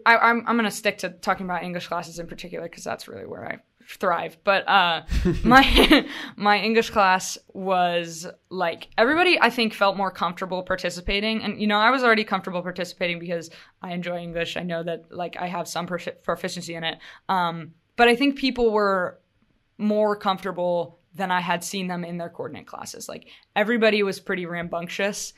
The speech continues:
Speaker 1: more than girls I'd seen at McDonough. Like, I think everybody really just felt at home. And I don't think that's necessarily just a class thing. I think that's, like, uh, the environment that's fostered when it's, when it's just girls and there aren't boys around and there's, it's not, like, performative or anything.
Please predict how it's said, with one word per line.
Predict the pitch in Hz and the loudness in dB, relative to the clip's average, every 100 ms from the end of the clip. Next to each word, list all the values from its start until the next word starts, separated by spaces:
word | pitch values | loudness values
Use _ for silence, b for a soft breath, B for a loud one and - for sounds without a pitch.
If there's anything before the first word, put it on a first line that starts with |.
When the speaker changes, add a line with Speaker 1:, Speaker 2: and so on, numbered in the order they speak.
| b - | b -2
Speaker 1:
more | 208 254 | 4 4
than | 233 208 | 4 2
girls | 202 185 | 2 2
I'd | 190 185 | -2 -2
seen | 190 | -6
at | 170 | -4
McDonough. | 180 175 170 165 165 | -4 -4 -4 -4 -6
Like, | 170 170 160 - - - | -4 -4 -4 -14 -10 0
I | 196 | 0
think | 233 220 - | 0 -4 -4
everybody | 208 208 208 | -2 2 2
really | 190 185 | 2 -2
just | 175 175 | -4 -4
felt | 170 175 | -4 -4
at | 160 | -8
home. | 180 165 165 151 B B B | -6 -6 -8 -12 B B B
And | 254 | 4
I | 294 | 6
don't | 302 | 6
think | 294 247 | 4 6
that's | 220 | 4
necessarily | 220 214 170 196 180 | 2 0 0 0 0
just | 175 175 | -2 -6
a | 170 | -4
class | - 175 175 | -2 -4 -6
thing. | - 170 | -10 -10
I | 170 | -10
think | - | -8
that's, | - - - | -8 -8 -8
like, | 78 - | -10 -8
uh, | 90 90 - | -6 -6 -6
the | 180 | -6
environment | 175 175 175 170 | -4 -6 -6 -8
that's | 175 180 | -10 -12
fostered | - - - - | -12 -10 -10 -10
when | 120 | -10
it's, | 160 - | -10 -12
when | 180 | -10
it's | 175 175 | -10 -10
just | - 170 | -10 -10
girls | 175 175 165 | -8 -8 -10
and | |
there | 165 | -10
aren't | 165 165 | -10 -10
boys | 170 170 | -10 -8
around | 147 - | -10 -8
and | 147 | -10
there's, | - - | -12 -14
it's | - - | -16 -14
not, | 170 | -12
like, | - - | -14 -14
performative | - - 165 - 101 | -16 -14 -16 -14 -14
or | 87 | -14
anything. | 78 - - | -16 -18 -20